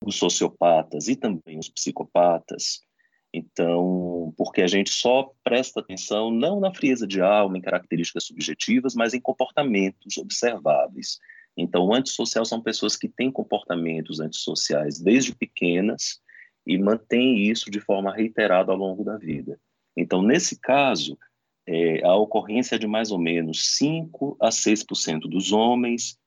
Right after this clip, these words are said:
e em torno de um por cento das mulheres. Esse termo sociopata, ele tem, é, caído em desuso na comunidade médica, na comunidade de saúde mental.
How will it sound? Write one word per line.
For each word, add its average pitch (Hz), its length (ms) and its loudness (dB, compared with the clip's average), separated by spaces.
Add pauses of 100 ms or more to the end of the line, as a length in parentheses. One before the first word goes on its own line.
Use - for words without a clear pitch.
(160)
e 127 160 -2
em 135 120 -6
torno 127 320 2
de 117 100 0
um 156 120 0
por - 100 -14
cento 113 300 -2
das 107 180 2
mulheres. 92 640 -6 (960)
Esse - 220 -6
termo 151 200 0
sociopata, 120 800 0
ele 120 80 0
tem, 127 400 0 (720)
é, 98 460 -2
caído 123 420 4
em 135 100 6
desuso 95 800 0 (500)
na 87 160 0
comunidade 82 720 2
médica, 78 640 0
na 76 120 -2
comunidade 73 1160 2
de 73 140 0
saúde 78 400 2
mental. 78 640 2